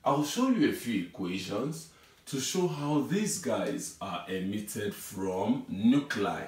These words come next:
So consider a nucleus like the uranium two thirty-eight nucleus. Let me show you the uranium two thirty-eight nucleus now. Uranium two thirty-eight is written as two three eight ninety-two and then U.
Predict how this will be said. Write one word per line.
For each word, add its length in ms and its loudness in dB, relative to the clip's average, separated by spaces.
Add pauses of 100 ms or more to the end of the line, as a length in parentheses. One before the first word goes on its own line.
(440)
So 240 0
consider 580 2
a 60 4
nucleus 760 2
like 340 -2
the 60 -4
uranium 960 2
two 320 -2
thirty-eight 800 -2 (100)
nucleus. 600 -6
Let 160 -6
me 80 -6
show 240 -6
you 180 -4
the 80 -6
uranium 520 -4
two 160 -6
thirty-eight 460 -2
nucleus 400 -4
now. 400 -4 (640)
Uranium 540 6
two 160 0
thirty-eight 540 0
is 120 0
written 360 2
as 400 0
two 300 4
three 300 2
eight 520 2
ninety-two 1080 -2
and 320 -4
then 380 0
U. 420 -2